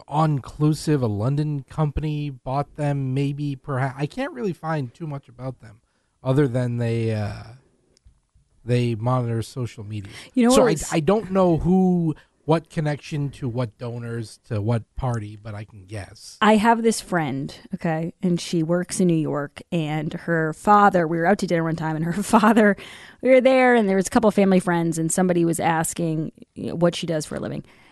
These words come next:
Speaker 2: And her father looked at her and he said, "I want you to explain to me what you do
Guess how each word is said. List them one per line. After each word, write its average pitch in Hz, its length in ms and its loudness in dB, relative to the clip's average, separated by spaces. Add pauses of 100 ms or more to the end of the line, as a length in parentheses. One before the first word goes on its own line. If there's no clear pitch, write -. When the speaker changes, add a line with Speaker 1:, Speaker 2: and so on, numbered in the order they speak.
(140)
Speaker 2:
And 190 80 4
her 175 80 4
father 277 380 6
looked 208 200 2
at 180 60 0
her 175 100 4
and 165 120 2
he 165 120 -2
said, 160 340 -2
"I 165 100 -2
want 214 400 4
you 214 260 2
to - 180 -4
explain 196 580 0
to 214 120 -4
me 165 380 2
what 156 320 -4
you 190 220 -4
do 165 520 -2